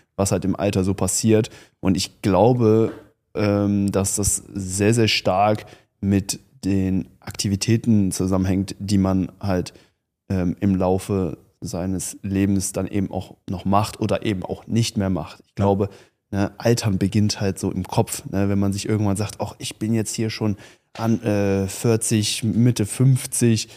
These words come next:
Speaker 1: oder gehe jetzt auf die sechzig zu, was auch immer, ich bin jetzt, ich werde jetzt langsam so ein bisschen gemütlicher oder ich kann nicht mehr dies oder ich kann nicht mehr das“,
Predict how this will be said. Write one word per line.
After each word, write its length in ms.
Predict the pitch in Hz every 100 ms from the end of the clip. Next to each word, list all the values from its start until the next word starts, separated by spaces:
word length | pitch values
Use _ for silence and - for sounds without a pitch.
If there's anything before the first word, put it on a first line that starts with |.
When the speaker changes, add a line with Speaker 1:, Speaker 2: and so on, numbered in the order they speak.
| - _ _
Speaker 1:
oder 180 | 107 104
gehe 160 | 113
jetzt 140 | 117 107
auf 100 | 98
die 120 | 101
sechzig 520 | 107 113 - 110 -
zu, 220 | - 110
was 180 | 107 113
auch 80 | 104
immer, 300 | 110 110 -
ich 180 | 98 - - _ _ _ _ _ _ _ _ _
bin 180 | - 113
jetzt, 300 | 120 110 98
ich 140 | 98
werde 180 | 110 117
jetzt 100 | 110
langsam 340 | 113 117 113 117
so 60 |
ein 140 | 110 113
bisschen 200 | 117 113
gemütlicher 580 | 107 135 127 120 127
oder 140 | 82 98
ich 140 | 110
kann 160 | - 120
nicht 180 | 120 -
mehr 120 | 107
dies 300 | 117 143 127
oder 160 | 95
ich 140 | 101 -
kann 180 | - 113
nicht 140 | 104
mehr 100 | 101
das“, 280 | 101 127 -